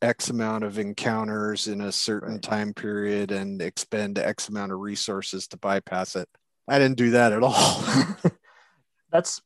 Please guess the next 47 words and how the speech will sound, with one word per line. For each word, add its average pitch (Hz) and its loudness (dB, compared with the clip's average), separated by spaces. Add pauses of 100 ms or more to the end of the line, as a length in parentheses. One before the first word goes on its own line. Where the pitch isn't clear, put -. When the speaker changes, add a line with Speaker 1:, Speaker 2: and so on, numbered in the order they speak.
(180)
Speaker 2:
in 160 6
my 170 8
opinion, 127 4
that's 117 0
a 117 0
good 123 -2
thing. 104 -8
You 120 -4
know, 117 0 (600)
so 185 4
much 180 4
of 156 0
fifth 156 4
edition 131 2
is 107 -6
based 123 2
on 104 -4
combat, 113 2
combat, 107 -2
combat. 101 -2 (120)
It 120 -10
ignores 123 0
a 117 -10
lot 120 4
of 120 2
the 117 6
other, 113 2 (320)
you 110 -16
know, 95 -14
three 120 -2
pillars 110 0
of 101 -8
the 104 -8
game, 127 -2 (800)
or - -6
the 135 4
other 110 2
two - 2
p-, - -12 (220)
pillars, 104 4
I 98 -8
should 127 -8
say. - -8 (1000)
Did 147 4
you 165 6
find 190 6
it, - 0